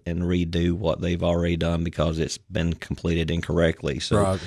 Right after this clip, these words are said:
Speaker 1: spend a lot of time with that. Of course, all of our work we do on a daily basis is scanned and sent to the state, our office issues hunting and fishing license. Not all offices does that. We renew watercraft renewals. We started in two thousand fourteen providing same-day duplicate titles.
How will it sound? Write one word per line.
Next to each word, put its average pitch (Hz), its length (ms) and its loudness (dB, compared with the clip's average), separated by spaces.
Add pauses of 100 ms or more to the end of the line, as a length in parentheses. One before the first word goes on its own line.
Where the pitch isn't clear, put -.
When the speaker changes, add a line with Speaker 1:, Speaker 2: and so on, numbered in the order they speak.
(180)
Speaker 1:
spend 131 340 6
a 123 60 8
lot 110 240 10
of 104 80 2
time 95 300 8
with 92 140 6
that. 92 200 8
Of 87 80 0
course, - 240 6
all 107 140 10
of 117 60 4
our 104 120 6
work 90 280 6
we 90 120 4
do 87 260 8
on 85 80 6
a 82 60 4
daily 90 320 6
basis 90 480 4
is 80 100 4
scanned 87 400 4
and 87 100 4
sent 87 300 4
to - 80 -4
the 82 80 0
state, 87 480 4 (680)
our 95 180 10
office 98 400 8
issues 90 400 8
hunting 92 280 6
and 101 100 2
fishing 98 380 6
license. 101 500 6
Not 87 180 6
all 90 160 6
offices 90 400 2
does 87 360 4
that. 95 420 4 (120)
We 90 220 2
renew 87 320 6
watercraft 92 720 4
renewals. 90 640 4 (560)
We 87 420 6
started 90 440 8
in 87 120 4
two 95 140 6
thousand 92 460 6
fourteen 98 580 6
providing 87 460 6
same-day 92 480 6
duplicate 95 560 2
titles. 104 580 8